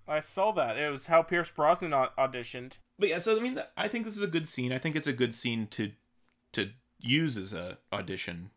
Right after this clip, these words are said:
Speaker 2: for these types of parts.
Speaker 1: Yeah, i-, it works. I mean, it, it, it's a,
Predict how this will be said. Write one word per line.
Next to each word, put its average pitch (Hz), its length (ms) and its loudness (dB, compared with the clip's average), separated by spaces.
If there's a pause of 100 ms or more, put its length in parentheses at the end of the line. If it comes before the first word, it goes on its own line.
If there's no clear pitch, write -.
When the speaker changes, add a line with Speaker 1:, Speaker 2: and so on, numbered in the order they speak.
(180)
Speaker 2:
for 104 120 -6
these 95 180 -8
types - 240 -10
of - 60 -14
parts. - 460 -12 (380)
Speaker 1:
Yeah, 415 260 0
i-, 240 220 -4
it 202 120 2
works. 151 440 2
I 147 60 -2
mean, 147 140 -4
it, 156 200 0
it, 147 200 -4
it's 160 220 -6
a, 131 140 -8